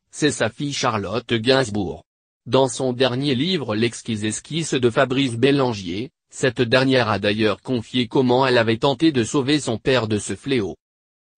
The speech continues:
Je me souviens de moments où j'étais comme un flic », se remémore Charlotte Gainsbourg dans son livre. « On a fait des voyages ensemble,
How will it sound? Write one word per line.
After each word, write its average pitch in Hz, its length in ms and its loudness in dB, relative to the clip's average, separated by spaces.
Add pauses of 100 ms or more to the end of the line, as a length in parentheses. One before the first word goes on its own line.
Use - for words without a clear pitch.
Je 131 140 0
me 160 120 2
souviens 120 440 0
de 101 120 -4
moments 131 460 2
où 151 80 0
j'étais 120 360 -2
comme 101 200 -4
un 82 80 -6
flic », 113 520 -4
se 110 120 -4
remémore 107 600 0
Charlotte 117 580 2
Gainsbourg 127 680 2
dans 120 160 4
son 123 200 -2
livre. « 95 380 -6 (460)
On 139 180 2
a 113 100 2
fait 131 220 2
des 110 120 2
voyages 131 540 4
ensemble, 120 560 -2